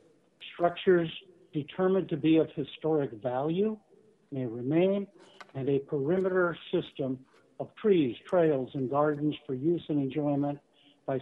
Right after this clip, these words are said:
cemetery visitors and the general public shall integrate the district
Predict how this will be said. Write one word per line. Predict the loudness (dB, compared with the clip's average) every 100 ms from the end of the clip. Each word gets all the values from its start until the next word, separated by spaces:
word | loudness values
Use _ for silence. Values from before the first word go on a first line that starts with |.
| -4
cemetery | -4 -4 -2 0 0 0
visitors | -2 0 0 0 -2 -6 _ _ -12 -2
and | 2 2
the | 0
general | 0 0 0 0
public | -2 -4 -2 -2 -4 -8 _ _ -10
shall | -4 -4 -2
integrate | 0 0 0 2 0 -2 _ _ -16 -10
the |
district | -6 -2 -2 -2 -4 -6